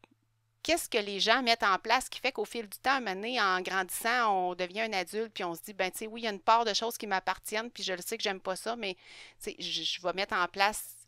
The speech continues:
euh, des éléments qui vont faire que je vais m'en sortir. » Tu sais, puis les enseignants doivent les donner, ces éléments-là, à un certain moment donné pour que les gens l'intègrent, comme tu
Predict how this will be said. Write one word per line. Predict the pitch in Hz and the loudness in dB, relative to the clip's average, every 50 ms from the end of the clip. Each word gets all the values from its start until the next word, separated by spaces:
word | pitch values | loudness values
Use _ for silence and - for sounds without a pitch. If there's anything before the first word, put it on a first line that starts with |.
| _ - - - - - - _ - | _ -20 -20 -20 -20 -20 -18 _ -10
euh, | 165 151 - - - 170 165 _ _ _ _ - | -10 -8 -10 -10 -16 -18 -20 _ _ _ _ -12
des | 196 202 214 190 208 | -8 -6 -2 -2 0
éléments | 190 202 196 190 190 196 190 | 2 2 2 2 2 0 0
qui | - 233 | -2 -6
vont | 190 185 180 165 | -4 -2 -2 0
faire | - 190 196 208 | 2 2 2 2
que | - 196 | 0 -4
je | 170 170 | -4 -4
vais | 180 175 | -4 -2
m'en | 180 175 170 | -2 -4 -4
sortir. » | - - 175 - - - - 202 196 190 - | -4 -6 -8 -10 -10 -12 -10 -10 -10 -10 -10
Tu | - | -10
sais, | 226 | -12
puis | - - 214 160 - | -10 -10 -12 -10 -6
les | 185 202 196 202 | -4 -2 0 0
enseignants | 196 190 - 208 196 202 220 240 233 | 0 0 0 -2 -2 -2 -2 -2 -2
doivent | 196 202 196 214 233 240 226 | -2 2 6 6 6 6 6
les | 214 208 | 2 -8
donner, | - - 180 180 196 233 | -4 -4 -4 -2 -2 -4
ces | 233 - 208 175 185 | -4 -4 -6 -4 -4
éléments-là, | 180 180 180 180 180 175 185 202 214 | -4 -4 -2 -2 -2 -2 0 0 -2
à | 208 | -4
un | |
certain | 190 - - - - 185 | -4 -8 -12 -10 -10 -10
moment | 185 180 175 180 175 | -8 -8 -8 -8 -8
donné | 160 175 170 170 185 214 | -8 -8 -8 -8 -8 -12
pour | 208 - - | -14 -16 -16
que | - 196 | -12 -8
les | 175 165 | -6 -2
gens | 190 180 | -2 -2
l'intègrent, | 190 190 180 175 - - 180 185 - - | -2 -4 -6 -6 -6 -8 -10 -10 -12 -12
comme | - - 160 160 | -16 -16 -14 -14
tu | - | -16